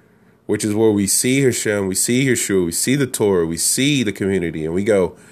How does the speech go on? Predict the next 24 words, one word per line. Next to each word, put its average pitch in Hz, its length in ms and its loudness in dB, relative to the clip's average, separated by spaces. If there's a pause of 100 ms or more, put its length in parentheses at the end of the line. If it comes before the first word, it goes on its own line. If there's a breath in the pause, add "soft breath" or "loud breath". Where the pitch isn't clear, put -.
(140)
"I 143 160 -2
was 123 200 0
so 120 200 2
wrong, 101 400 2
y'all. 101 240 0
I'm 113 100 0
so 92 220 -2
sorry." 82 440 -2 (1300 soft breath)
We 120 220 0
can 151 160 0
do 131 160 0
that. 131 460 0 (540)
That's 120 380 -2
what 117 240 -4
you 92 60 -12
get 104 220 -6
the, 98 360 -2
that's 113 220 0
how 139 80 0
you 113 160 0
get 101 120 2
absolved. 87 640 -2
Okay, 95 300 -2
so, 95 400 -2